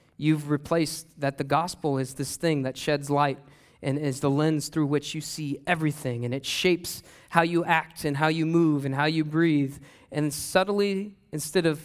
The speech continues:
shaping those things, those things kinda creep in. The, the cares of this world, the things that kind of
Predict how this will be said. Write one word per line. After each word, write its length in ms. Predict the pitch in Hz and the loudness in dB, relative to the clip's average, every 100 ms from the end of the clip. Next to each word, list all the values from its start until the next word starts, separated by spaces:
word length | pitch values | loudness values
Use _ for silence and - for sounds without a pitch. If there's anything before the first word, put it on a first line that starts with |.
| - | -14
shaping 500 | - 180 185 185 160 | -4 0 2 0 0
those 240 | 147 143 | 0 0
things, 380 | 147 139 139 135 | -4 -2 -2 0
those 280 | 165 175 - | 0 0 -4
things 240 | 165 151 | -4 -4
kinda 300 | - 156 143 | -4 -4 -4
creep 320 | - 147 147 | -2 -4 0
in. 300 | 135 120 113 - _ _ _ _ - - | -2 -2 -8 -14 _ _ _ _ -20 -12
The, 240 | 156 143 143 - - | 0 0 0 -12 -2
the 160 | 147 | 0
cares 380 | 135 - 190 190 | 0 0 2 2
of 80 | 170 | 2
this 180 | 165 - | 0 0
world, 220 | 165 151 | 2 2
the 100 | 135 | 0
things 320 | - 185 165 | -2 0 0
that 160 | 165 160 | -2 -4
kind 200 | 165 156 | -2 -2
of 120 | 139 | -2